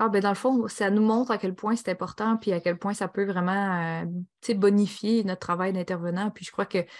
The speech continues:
c'est vraiment important d'être capable d'aller piger un peu partout, tu sais, en tant qu'intervenant. Puis en, quand on travaille au niveau du comportement, il n'y a pas juste,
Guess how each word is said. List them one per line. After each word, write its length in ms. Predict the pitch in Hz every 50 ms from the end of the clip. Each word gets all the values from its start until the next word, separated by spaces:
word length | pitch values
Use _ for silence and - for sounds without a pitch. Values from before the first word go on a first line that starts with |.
| - - - - - - - _ -
c'est 160 | - 202 180
vraiment 240 | 170 180 180 185 196
important 360 | 208 190 185 175 - - 220
d'être 200 | 202 185 175 -
capable 200 | - - 214 208
d'aller 100 | 196 196
piger 340 | 190 - - 196 185 185 226
un 80 | 226 202
peu 140 | 190 185
partout, 460 | 185 185 175 - - - - 240 233 220
tu 100 | - -
sais, 160 | 214 214 190
en 100 | 175 170
tant 160 | - 202 214
qu'intervenant. 560 | 220 - 185 170 175 170 170 180 180 226 269
Puis 140 | 262 233 190
en, 100 | 180 175 175 -
quand 120 | - 202 196
on 80 | 190
travaille 240 | 185 180 175 185 202
au 40 | 214
niveau 200 | 208 185 180 190
du 80 | 185 -
comportement, 480 | - 170 - 180 160 - 170 175 196
il 60 | 233
n'y 80 | 233 214
a 40 | 170
pas 140 | - 185 190
juste, 580 | 185 170 170 170 190 202 202 - - - -